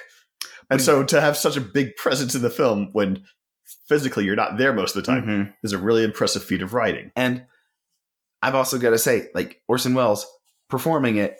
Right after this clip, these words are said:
Speaker 2: just does great. There's a
Speaker 1: Yeah,
Speaker 2: moment in
Speaker 1: that
Speaker 2: the, in the sewers where he's being chased, but there's nobody around him. He can just hear people, and he's, he's been running for a while, and he's breathing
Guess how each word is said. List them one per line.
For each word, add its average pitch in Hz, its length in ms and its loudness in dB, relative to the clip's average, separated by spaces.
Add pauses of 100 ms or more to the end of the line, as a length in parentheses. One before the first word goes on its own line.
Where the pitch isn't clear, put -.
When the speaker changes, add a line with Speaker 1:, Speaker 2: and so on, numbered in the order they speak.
(440)
Speaker 2:
just - 160 -4
does 120 160 0
great. 120 300 0
There's 131 160 0
a 127 40 2
Speaker 1:
Yeah, 131 60 4
Speaker 2:
moment 156 260 2
in 143 60 2
Speaker 1:
that 135 260 4
Speaker 2:
the, 139 60 2
in 143 80 2
the 127 80 0
sewers 156 640 0 (260)
where 113 540 2
he's 127 240 0
being 135 180 0
chased, 127 380 -2 (240)
but 127 120 0
there's 113 180 0
nobody 117 440 2
around 101 320 0
him. 123 60 -4
He 117 120 -10
can 110 120 -2
just 104 160 -4
hear 120 220 0
people, 156 480 -2 (100)
and 113 180 -2
he's, 110 320 -4
he's 123 200 0
been 123 180 0
running 160 240 0
for 120 120 0
a 104 40 0
while, 92 300 0 (260)
and 113 60 -2
he's 104 160 -4
breathing 139 520 2